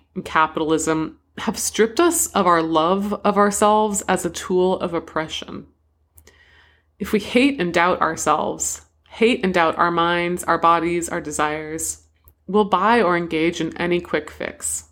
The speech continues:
We'll stay stuck in front of the T V. We'll try half-heartedly to stick to a meditation routine or go for a run. But because we've been trained to doubt our own goddamn power, it will feel too hard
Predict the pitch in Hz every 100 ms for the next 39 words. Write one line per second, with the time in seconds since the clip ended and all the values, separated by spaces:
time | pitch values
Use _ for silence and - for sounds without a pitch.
0 | - 180 - 180 175 - - 214 214 180
1 | - 156 151 143 139 - - - 98 -
2 | - _ - - _ _ 185 - 190 190
3 | - 269 277 - 196 190 185 180 165 -
4 | 180 - 170 160 160 160 170 165 165 156
5 | 156 165 156 143 160 165 165 151 143 139
6 | 147 180 214 - - - _ _ _ _
7 | - 208 240 - 285 339 240 202 - 202
8 | 190 254 254 196 - 156 175 220 170 170
9 | 175 165 202 202 165 165 165 170 180 -
10 | 147 175 202 - - 170 165 - 180 180
11 | 185 - 180 190 190 143 139 160 202 208